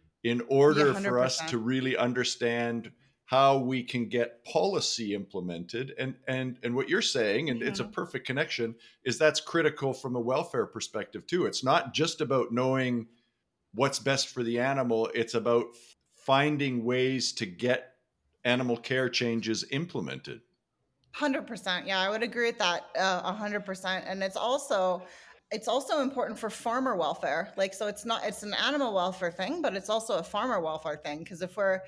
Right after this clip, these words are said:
Speaker 2: if we're ignoring these, like, this critical group and we're not talking to them and we're not listening to them,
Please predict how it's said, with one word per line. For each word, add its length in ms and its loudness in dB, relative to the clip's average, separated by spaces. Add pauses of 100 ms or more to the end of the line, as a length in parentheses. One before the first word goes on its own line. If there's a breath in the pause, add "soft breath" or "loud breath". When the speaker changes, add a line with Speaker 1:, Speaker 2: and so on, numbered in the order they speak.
(320 loud breath)
Speaker 2:
if 60 -20
we're 160 4
ignoring 540 0
these, 200 -6
like, 240 0
this 160 -6
critical 520 -4
group 440 -2
and 140 -4
we're 80 -2
not 280 -4
talking 380 -6
to 120 -14
them 220 -4
and 100 -4
we're 60 -2
not 200 -2
listening 440 -6
to 120 -12
them, 340 -2